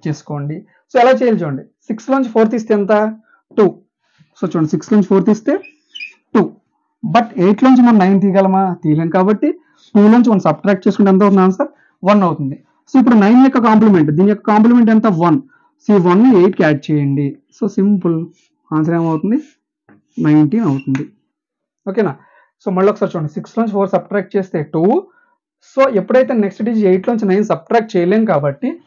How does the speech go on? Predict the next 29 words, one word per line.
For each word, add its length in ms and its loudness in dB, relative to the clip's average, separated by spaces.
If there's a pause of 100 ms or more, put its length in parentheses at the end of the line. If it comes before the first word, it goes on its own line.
(340)
టూలోంచి 520 0 (300)
ఒకటి 240 -4
subtract 400 -2
చేస్తే 200 0 (100)
వన్ 200 -2
అవుతుంది. 340 -2
ఇప్పుడు 240 -2
నైన్ 240 4
యొక్క 120 -4 (100)
complement 460 2
ఎంత? 140 0 (680)
One. 140 2 (440)
So 60 -20 (100)
ఈ 40 4 (100)
వన్ని 240 4 (140)
పైన 180 2 (100)
ఉన్నటువంటి 360 2 (120)
number, 300 0 (500)
ఇక్కడ 200 -2
వచ్చినటువంటి 420 0 (140)
కాంప్లిమెంట్ని 600 2 (120)
పైన 220 0
ఉన్నటువంటి 340 2
నెంబర్కి 320 -2
యాడ్ 220 -2
చేస్తే 260 -4 (500)
అదే 160 0 (140)
మన 100 -2 (140)
యొక్క 200 -10